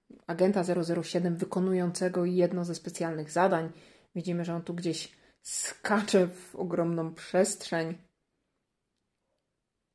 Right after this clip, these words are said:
O, jest bardzo, bardzo ciekawa ta moneta. Mm, generalnie bardzo fajnie widać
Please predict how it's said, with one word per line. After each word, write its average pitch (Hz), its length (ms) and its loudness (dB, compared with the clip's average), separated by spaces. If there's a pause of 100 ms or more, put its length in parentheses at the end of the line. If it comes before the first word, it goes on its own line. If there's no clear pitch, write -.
(340)
O, 180 200 -12
jest 175 200 -14
bardzo, 165 300 -8
bardzo 170 320 -8
ciekawa 170 340 -8
ta 165 120 -12
moneta. 160 520 -10 (520)
Mm, 180 680 -4
generalnie 202 580 4
bardzo 196 800 4 (840)
fajnie 190 440 -2
widać 185 600 -4